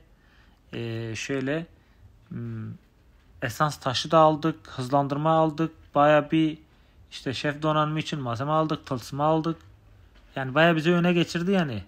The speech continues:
Geçirmedi de, dersek yalan olur yani. Bayağı iyi geldi bize arkadaşlar.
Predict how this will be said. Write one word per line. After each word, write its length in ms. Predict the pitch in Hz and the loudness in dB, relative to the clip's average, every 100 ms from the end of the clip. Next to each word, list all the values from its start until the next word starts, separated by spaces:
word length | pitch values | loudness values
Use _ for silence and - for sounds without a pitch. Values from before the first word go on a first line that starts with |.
| - - | -12 -10
Geçirmedi 640 | 131 - 156 156 156 147 | -8 -6 -4 -4 -4 -2
de, 160 | 156 151 - | -4 -4 -2
dersek 440 | 185 - 196 - | -2 0 -6 -2
yalan 240 | 156 160 156 | 0 0 -2
olur 240 | 127 113 | -6 -8
yani. 260 | 104 95 98 - - - - - - - - - - - | -8 -10 -14 -20 -20 -20 -20 -20 -20 -20 -20 -20 -20 -4
Bayağı 300 | 139 156 156 | 2 4 4
iyi 180 | 160 165 | 2 2
geldi 320 | 143 120 113 | 0 -2 -4
bize 140 | 110 | -6
arkadaşlar. 520 | 113 110 139 120 117 | -8 -6 -8 -8 -10